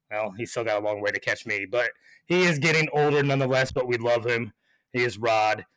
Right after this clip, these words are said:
and it is his birthday. Everybody give him a happy birthday.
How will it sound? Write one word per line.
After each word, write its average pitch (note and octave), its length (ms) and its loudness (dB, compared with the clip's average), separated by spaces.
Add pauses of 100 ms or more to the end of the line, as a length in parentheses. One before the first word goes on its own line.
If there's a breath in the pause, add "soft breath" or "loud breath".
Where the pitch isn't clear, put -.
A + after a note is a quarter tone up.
(380)
and B2+ 100 0
it A#2+ 100 0
is A#2 140 0
his A2+ 140 -6
birthday. A2 400 -2
Everybody G#2+ 320 0
give A2 160 -2
him G#2 100 -6
a G#2 60 0
happy G#2 200 -2
birthday. G#2 400 -4